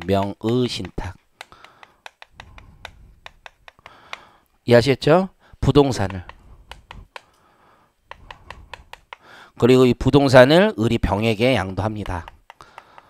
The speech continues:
왜요? 을이 등기되어 있으니까, 을 앞으로. 하지만 대금은 누구한테 가겠어요?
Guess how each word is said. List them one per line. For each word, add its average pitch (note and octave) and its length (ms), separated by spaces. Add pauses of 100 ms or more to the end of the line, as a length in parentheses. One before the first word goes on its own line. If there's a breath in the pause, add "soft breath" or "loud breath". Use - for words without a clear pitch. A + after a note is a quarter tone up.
(1600 loud breath)
왜요? D3 420 (880 loud breath)
을이 F3 160
등기되어 D#3+ 460
있으니까, F#2 380
을 C3 120
앞으로. F2 380 (580 soft breath)
하지만 F3 300
대금은 D#3 380
누구한테 C#3 420
가겠어요? F2+ 580